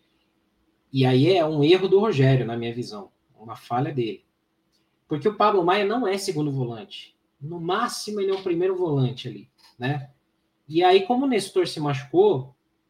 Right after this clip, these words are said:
e ele optou por colocar o Galopo lá no lugar do David, ele não ia colocar o Galopo de segundo volante ou de meia e mexer no Luciano também. Ia mexer muito o time.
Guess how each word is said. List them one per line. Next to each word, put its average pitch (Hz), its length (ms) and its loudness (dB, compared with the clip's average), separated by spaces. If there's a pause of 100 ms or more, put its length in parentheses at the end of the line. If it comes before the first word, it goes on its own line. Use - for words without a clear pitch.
(300)
e 180 280 4
ele 392 640 4
optou 381 340 0
por 381 260 -2 (160)
colocar 180 320 0
o 190 60 2
Galopo 175 460 0
lá 180 180 0
no 196 80 0
lugar 151 220 -2
do 131 80 -2
David, 139 580 -2 (420)
ele 170 200 -2
não 240 120 -2
ia 190 160 2
colocar 165 320 -2
o 151 60 -4
Galopo 160 560 2
de 139 240 -4
segundo 139 300 -4
volante 131 460 -2
ou 139 60 -6
de 127 120 -4
meia 139 440 -4
e 139 220 -4
mexer 139 360 -4
no 139 80 -2
Luciano 135 440 -4
também. 127 400 -6 (100)
Ia 131 120 -4
mexer 143 500 -8
muito 151 380 -4
o 131 40 -6
time. - 280 -18